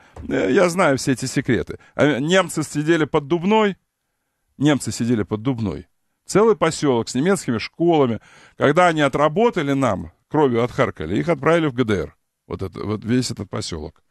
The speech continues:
А, и их архив находится в Р Г Г У. Можете сходить в Р Г Г У, посмотреть. Я в Р Г Г У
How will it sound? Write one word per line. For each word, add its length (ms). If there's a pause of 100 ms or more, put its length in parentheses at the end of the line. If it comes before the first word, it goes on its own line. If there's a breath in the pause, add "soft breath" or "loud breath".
(480 loud breath)
А, 440
и 180 (200)
их 140
архив 500
находится 540
в 60
Р 100
Г 100
Г 120
У. 260
Можете 300
сходить 280
в 60
Р 80
Г 120
Г 80
У, 260 (160)
посмотреть. 500
Я 240
в 60
Р 100
Г 100
Г 120
У 220